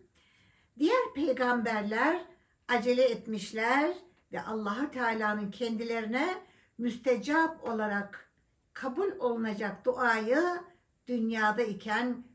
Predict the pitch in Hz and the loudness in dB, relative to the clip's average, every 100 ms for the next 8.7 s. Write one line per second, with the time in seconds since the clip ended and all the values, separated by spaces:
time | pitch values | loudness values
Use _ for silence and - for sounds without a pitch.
0 | _ - 262 240 208 196 196 202 196 240 | _ -8 -2 0 0 -4 -6 -4 -2 -2
1 | 247 247 - _ 196 214 208 190 - 214 | -2 -6 -16 _ 0 2 2 -2 -2 0
2 | 202 190 240 214 220 214 - 202 202 185 | 0 0 -2 -2 -6 -8 -6 -6 -6 -6
3 | 202 196 180 185 - _ _ _ _ _ | -6 -6 -6 -10 -16 _ _ _ _ _
4 | - - - 226 226 240 240 233 202 226 | -20 -18 -10 -6 -2 -2 -2 -4 -6 -4
5 | 349 349 - 202 170 - - _ _ _ | -4 -4 -6 -6 -6 -8 -18 _ _ _
6 | _ _ _ _ - 196 285 294 392 480 | _ _ _ _ -16 -4 6 6 6 0
7 | - - _ - 277 285 311 247 190 196 | -6 -12 _ -6 0 2 2 2 -2 -2
8 | 175 185 202 196 233 240 | -2 -2 -4 -4 -6 -8